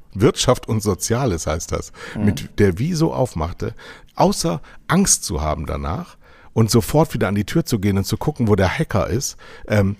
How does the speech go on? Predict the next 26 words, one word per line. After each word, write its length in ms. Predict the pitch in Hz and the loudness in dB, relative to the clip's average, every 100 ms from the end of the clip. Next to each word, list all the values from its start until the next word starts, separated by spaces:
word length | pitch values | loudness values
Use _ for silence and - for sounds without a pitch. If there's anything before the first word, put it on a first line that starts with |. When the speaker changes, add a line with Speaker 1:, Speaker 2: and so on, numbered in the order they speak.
| - | 2
Speaker 1:
überhaupt 400 | 165 139 143 135 | 4 6 4 0
nichts 180 | 120 | -6
anfangen. 460 | 107 92 - 78 - - - | -6 -8 -6 -8 -10 -18 -8
Und 160 | 98 120 | -2 2
das 140 | 117 | 2
ist 200 | 113 - | 0 2
so 160 | 139 - | 2 0
eine 260 | 143 131 | 0 0
Fehlberichterstattung 1400 | - - 147 160 147 101 73 67 - 78 - 71 - 69 | -2 -2 2 6 6 4 -2 -6 -8 -10 -8 -10 -10 -10
und 140 | 87 | -8
so 200 | 90 123 | -2 -2
eine 300 | 110 113 107 | 0 -2 0
Sensationsmache 1120 | 92 110 101 92 - 123 139 - - 73 - - | 2 0 0 -2 0 2 2 -2 -4 -6 -6 -10
und 140 | 95 | -6
so 180 | 92 120 | -4 -4
ein, 260 | 110 104 - - - | -2 -4 -4 -12 -16
ne, 160 | - - - | -8 -8 -2
nur 520 | 117 143 175 170 - | 2 4 4 0 -2
auf 260 | 127 135 - | -4 -4 -4
Effekt 580 | 120 - 160 160 - | -6 -2 -2 -2 -6
abzielend 600 | 95 - - - 98 113 - | -8 -8 -8 -4 -2 -2 -4
und 80 | |
überhaupt 460 | 110 107 - 220 - | -4 -4 -2 -2 -2
keinen 260 | - 160 143 | -2 0 0
Hintergrund 560 | 180 113 80 82 71 | 0 -2 -4 -6 -8
bieten 340 | - 73 - | -10 -10 -10